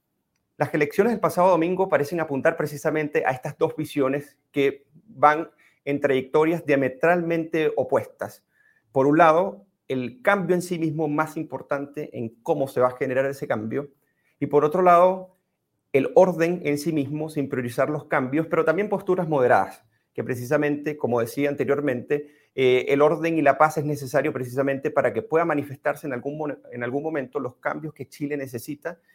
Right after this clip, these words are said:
y que va a necesitar en un futuro. ¿Qué lecciones entonces pod-, podríamos extraer de estos datos de la primera vuelta de este resultado electoral? ¿Qué advertencias son fundamentales para entender, eh, esta segunda vuelta?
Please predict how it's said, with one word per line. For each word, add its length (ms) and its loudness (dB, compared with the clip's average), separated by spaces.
y 80 -20
que 100 -4
va 100 2
a 40 0
necesitar 600 -4
en 120 -2
un 80 -4
futuro. 420 -10
¿Qué 100 2
lecciones 400 2
entonces 380 0
pod-, 420 0
podríamos 460 2
extraer 680 2
de 680 -2
estos 260 -2
datos 340 6
de 100 0
la 80 4
primera 260 0
vuelta 360 0
de 100 -8
este 180 -10
resultado 420 -2
electoral? 480 -6
¿Qué 100 4
advertencias 600 -2
son 280 -2
fundamentales 640 0
para 220 2
entender, 680 0
eh, 540 -2
esta 180 -4
segunda 320 2
vuelta? 540 0